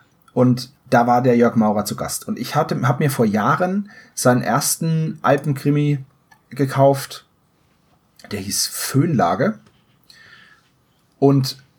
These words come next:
den fand ich eigentlich nicht schlecht. Es geht halt um diesen Kommissar Jennerwein und der hat natürlich, äh, eine Krankheit, <laughs> ist klar. Und er hat ein Team.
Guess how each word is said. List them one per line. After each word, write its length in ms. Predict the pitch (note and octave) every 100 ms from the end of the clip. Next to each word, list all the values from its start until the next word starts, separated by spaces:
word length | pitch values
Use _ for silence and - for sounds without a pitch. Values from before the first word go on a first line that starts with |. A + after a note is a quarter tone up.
| _ _ _ _
den 160 | B2 D#3+
fand 220 | - G3
ich 160 | G3+ -
eigentlich 220 | F#3 F#3
nicht 140 | F#3+
schlecht. 300 | - G#3 -
Es 100 | -
geht 120 | - C3+
halt 120 | C#3
um 120 | C3+
diesen 160 | B2 B2+
Kommissar 360 | B2+ A#2+ G#2
Jennerwein 720 | G2+ F#3 F#3+ D#3+ E3 E3 E3 -
und 360 | A#2+ A#2 - - _ _ - _ -
der 100 | A#2
hat 140 | B2
natürlich, 720 | G#2+ G2+ - C#3+ C3 - - _ _ - - _ -
äh, 400 | A2 A2 G2+ G2+ - _ _ _
eine 160 | A#2 A#2
Krankheit, 540 | - B2 A#2 A#2 - - _ - - -
<laughs> 380 | - - _ -
ist 320 | B2+ C3 C3
klar. 400 | A#2+ A#2 A#2+ - _ - - - _
Und 220 | - A#2+
er 120 | A#2+
hat 120 | A#2 B2
ein 80 |
Team. 380 | A#2+ D#3+ E3+ E3